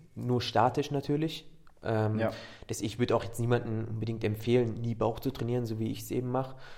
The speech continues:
Speaker 1: Es macht
Speaker 2: Das
Speaker 1: schon
Speaker 2: kann ich
Speaker 1: Sinn, den
Speaker 2: empfehlen.
Speaker 1: Bauch zu trainieren, gerade für Anfänger, damit du halt eben bei den Grundübungen auch stabil wirst und
Speaker 2: Ja.
Speaker 1: irgendwo eine gewisse, äh, Core-Stabilität halt aufbaust.
Speaker 2: Ja.
Speaker 1: Und, ähm,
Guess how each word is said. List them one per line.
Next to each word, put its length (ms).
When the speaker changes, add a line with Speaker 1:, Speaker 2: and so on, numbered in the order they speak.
Speaker 1:
Es 140
macht 160
Speaker 2:
Das 80
Speaker 1:
schon 120
Speaker 2:
kann 80
ich 40
Speaker 1:
Sinn, 140
den 140
Speaker 2:
empfehlen. 40
Speaker 1:
Bauch 180
zu 120
trainieren, 340
gerade 240
für 160
Anfänger, 380
damit 260
du 80
halt 140
eben 160
bei 60
den 100
Grundübungen 520
auch 140
stabil 380
wirst 240
und 140
Speaker 2:
Ja. 80
Speaker 1:
irgendwo 240
eine 120
gewisse, 320
äh, 300
Core-Stabilität 840
halt 160
aufbaust. 580
Speaker 2:
Ja. 120
Speaker 1:
Und, 460
ähm, 320